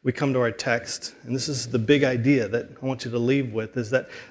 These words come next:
justice is only perfectly fulfilled in Jesus. Justice is only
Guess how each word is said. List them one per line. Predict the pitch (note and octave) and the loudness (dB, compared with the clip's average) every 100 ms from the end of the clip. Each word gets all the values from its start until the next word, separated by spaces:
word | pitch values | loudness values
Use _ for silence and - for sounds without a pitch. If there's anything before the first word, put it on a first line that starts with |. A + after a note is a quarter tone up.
| C#3+ | 2
justice | A#2 D3 F3 - - G3 F#3 | 4 8 6 6 6 6 6
is | F3+ C3+ | 0 -2
only | - E3+ F#3+ F#3 F#3+ | 0 2 4 4 2
perfectly | F#3 - F#3+ F#3 G3 F#3+ G3 F#3 | 0 0 0 4 4 6 4 4
fulfilled | - D#3+ - E3 E3 D#3+ | 0 -2 2 4 4 4
in | C3+ | 0
Jesus. | B2+ C#3+ A#2+ - - - - _ _ _ _ _ _ - - C3 | 2 2 0 -8 -14 -16 -18 _ _ _ _ _ _ -20 0 4
Justice | C3 F3+ F#3 - G#3 G3+ - | 6 6 4 6 6 6 0
is | D3+ C#3+ | -2 0
only | E3+ F3+ F#3+ G3 | 0 2 4 2